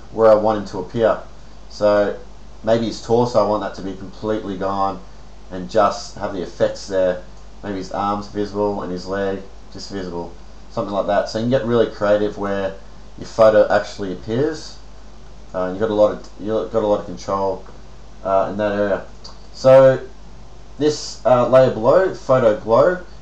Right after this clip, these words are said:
if I turn this one on and off, you can see just around the edges, it's just that subtle glow. And if you wanted to, you can double click on this layer.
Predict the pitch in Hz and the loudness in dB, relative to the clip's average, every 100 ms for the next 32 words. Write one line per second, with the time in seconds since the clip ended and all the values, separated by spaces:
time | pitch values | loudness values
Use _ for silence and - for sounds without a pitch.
0 | - - 127 131 135 123 117 120 110 107 | -16 -2 0 0 -2 -4 -4 -4 -2 -2
1 | 107 107 104 87 - - - - - 98 | 0 2 0 -2 -10 -16 -16 -16 -16 -12
2 | 104 - 120 113 113 113 104 98 107 113 | -10 -2 -2 -2 -2 -2 -2 0 2 2
3 | 131 113 - 113 - - - - 117 117 | -2 -8 -8 -6 -2 -4 -4 0 2 4
4 | 110 98 101 117 180 - - - - - | 2 0 2 2 2 -2 -14 -18 -18 -18
5 | - - - - - - - - - - | -16 -16 -16 -16 -16 -16 -16 -16 -16 -16
6 | - - - - - - 107 123 120 113 | -16 -16 -18 -18 -18 -12 -6 -6 -2 0
7 | 131 127 117 104 98 117 104 120 120 - | 0 0 0 0 -2 -6 0 2 2 0
8 | 117 104 104 - 107 95 90 | -6 -6 -6 -4 2 4 4